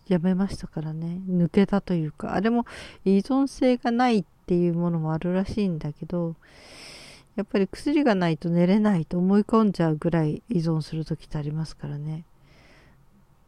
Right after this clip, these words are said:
でもそれが妊娠の時かな？うん。お腹に赤ちゃんにいる時に薬飲んじゃいけないってことでね。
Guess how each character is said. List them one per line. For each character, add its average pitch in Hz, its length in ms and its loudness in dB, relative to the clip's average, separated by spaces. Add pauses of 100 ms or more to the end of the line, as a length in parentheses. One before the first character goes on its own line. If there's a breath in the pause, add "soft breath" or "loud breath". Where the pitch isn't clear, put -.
で 214 80 2
も 190 120 0
そ 180 120 -2
れ 175 80 2
が 165 160 4
妊 202 180 2
娠 277 260 -2
の 277 80 -4
時 - 340 -8
か 185 120 -4
な？ 170 300 -4 (240)
う 190 80 -6
ん。 170 280 -4 (540 loud breath)
お 208 100 0
腹 208 200 4
に 196 100 2
赤 196 200 0
ち - 80 -8
ゃ 160 40 -2
ん 165 80 -4
に 160 80 -4
い 151 40 -10
る 160 100 -10
時 170 240 -8
に 185 220 -2 (100)
薬 165 240 -4
飲 160 140 -2
ん 151 80 -6
じ 196 80 -10
ゃ - 20 -6
い - 60 -10
け 165 100 -8
な 156 140 -6
い 151 40 -6
っ - 40 -14
て - 140 -16
こ - 140 -18
と - 140 -12
で 175 100 -12
ね。 180 280 -10